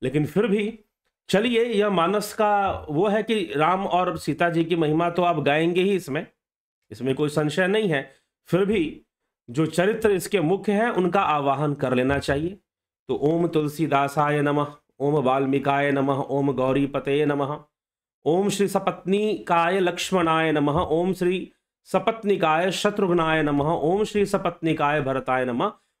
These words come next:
ओम हन हनुमते नमो नमः।" तो हनुमान जी का आवाहन और तीनों भाइयों का आवाहन,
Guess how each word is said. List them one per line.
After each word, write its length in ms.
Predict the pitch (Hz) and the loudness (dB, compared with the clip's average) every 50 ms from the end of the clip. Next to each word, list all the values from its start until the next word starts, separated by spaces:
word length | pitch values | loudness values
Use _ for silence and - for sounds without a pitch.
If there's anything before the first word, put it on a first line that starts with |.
| _ _ - | _ _ -2
ओम 280 | 143 175 208 202 185 151 | 0 2 2 2 0 -2
हन 340 | 110 127 156 165 160 151 | 0 0 0 2 2 0
हनुमते 640 | 131 131 147 151 151 139 131 127 123 156 170 175 165 143 | 0 0 0 0 2 2 0 0 0 0 0 0 2 0
नमो 320 | 127 120 120 120 120 120 | 0 0 2 2 0 0
नमः।" 440 | 117 113 107 107 104 104 131 131 104 - - _ _ _ _ _ _ _ _ _ _ _ _ _ _ _ - | 0 0 -2 -2 -4 -2 -2 -4 -4 -4 -8 _ _ _ _ _ _ _ _ _ _ _ _ _ _ _ -4
तो 320 | 139 165 190 - - - _ _ - _ _ _ _ _ _ _ - - | -4 -4 -4 -6 -10 -16 _ _ -20 _ _ _ _ _ _ _ -8 -4
हनुमान 380 | 127 131 123 143 160 170 170 | -2 0 0 2 2 2 0
जी 140 | 147 143 147 | 0 0 -2
का 120 | - 143 135 | 0 0 0
आवाहन 720 | 135 131 127 127 131 127 147 151 151 147 147 147 143 147 - | 2 0 0 0 0 0 0 0 0 0 -2 -2 -4 -6 -4
और 300 | 127 127 123 113 117 - | -4 -2 -2 -4 -6 -6
तीनों 280 | - 135 131 139 139 120 | -4 -2 0 0 0 0
भाइयों 380 | 120 123 127 127 139 147 143 | -2 -2 0 0 0 -2 -2
का 100 | 131 139 | 0 0
आवाहन, 760 | 135 127 120 123 120 120 123 120 127 135 139 139 143 135 - | 0 0 0 0 0 0 0 0 -2 -4 -4 -4 -6 -8 -10